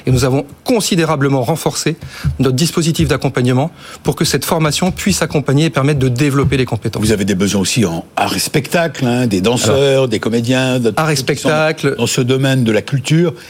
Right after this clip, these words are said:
Speaker 1: Tout
Speaker 2: qui
Speaker 1: à
Speaker 2: peuvent
Speaker 1: fait.
Speaker 2: venir se frotter à un public captif, certes, qui est le public du Club Med, mais
Speaker 1: Arrêt spectacle, technicien son et lumière.
Speaker 2: Bien sûr,
Speaker 1: Euh, et
Speaker 2: oui.
Speaker 1: on est dans des studios où ici, euh, c'est des,
Speaker 2: Oui.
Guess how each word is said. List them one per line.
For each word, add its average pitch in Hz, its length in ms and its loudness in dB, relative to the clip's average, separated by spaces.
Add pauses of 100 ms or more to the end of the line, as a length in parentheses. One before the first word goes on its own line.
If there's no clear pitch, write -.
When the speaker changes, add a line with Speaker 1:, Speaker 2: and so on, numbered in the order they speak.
Speaker 1:
Tout - 100 -12
Speaker 2:
qui - 80 0
Speaker 1:
à - 40 2
Speaker 2:
peuvent 135 100 2
Speaker 1:
fait. 120 60 -2
Speaker 2:
venir 127 200 -2
se 113 120 0
frotter 175 600 0 (400)
à 104 120 -2
un 113 80 2
public 117 340 -2
captif, - 560 -2
certes, - 460 -2 (380)
qui - 60 -2
est - 20 -2
le 90 80 -6 (200)
public 104 360 0
du 95 100 0
Club 147 160 0
Med, 190 220 2
mais 131 180 4
Speaker 1:
Arrêt 143 140 0
spectacle, 151 480 -2 (160)
technicien 170 500 0
son 143 240 0
et 127 80 4
lumière. 120 400 2
Speaker 2:
Bien 101 80 -2
sûr, 160 240 2
Speaker 1:
Euh, 101 160 -2
et 98 60 0
Speaker 2:
oui. 131 160 2
Speaker 1:
on - 20 -2
est 127 80 2
dans 123 80 0
des 117 80 -2
studios 135 480 2
où 113 160 0
ici, 127 320 0
euh, 104 140 0 (160)
c'est - 180 -8
des, 107 80 0
Speaker 2:
Oui. 120 220 0